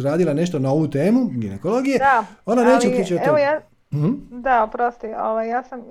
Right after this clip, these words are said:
Speaker 2: htjela sam i promijeniti, e, posao. Mislim,
Speaker 1: Mhm.
Speaker 2: ovo, ovo mi je, na ovom poslu sam tri godine, ali sam u biti to isto radila u drugom gradu, isto
Speaker 1: Mhm.
Speaker 2: jedno deset godina. A,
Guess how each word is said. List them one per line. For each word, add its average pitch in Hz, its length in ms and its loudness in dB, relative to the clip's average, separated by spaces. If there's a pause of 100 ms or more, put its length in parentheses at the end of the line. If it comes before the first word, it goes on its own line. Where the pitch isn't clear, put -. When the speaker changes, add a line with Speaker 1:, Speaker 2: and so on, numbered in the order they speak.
Speaker 2:
htjela 294 280 -4
sam 269 180 -8
i 254 60 -8
promijeniti, 262 560 -4
e, - 80 -14 (340)
posao. 311 500 -4 (160)
Mislim, 262 320 -10
Speaker 1:
Mhm. - 60 -4
Speaker 2:
ovo, 277 160 -2
ovo 262 300 0
mi 262 120 -6
je, 247 80 -4
na 262 160 0
ovom 285 160 -2
poslu 277 240 -6
sam 233 180 -12
tri 302 200 -10
godine, 294 380 0
ali 269 140 2
sam 285 160 -6
u 269 40 -14
biti 294 200 -10
to 302 140 -10
isto 302 280 -10
radila 269 300 0
u 254 80 0
drugom 233 340 -4
gradu, 226 460 0
isto 233 420 -12 (380)
Speaker 1:
Mhm. 139 120 -10
Speaker 2:
jedno 101 240 -12 (160)
deset - 340 -14
godina. 269 420 -6 (840)
A, 135 140 -4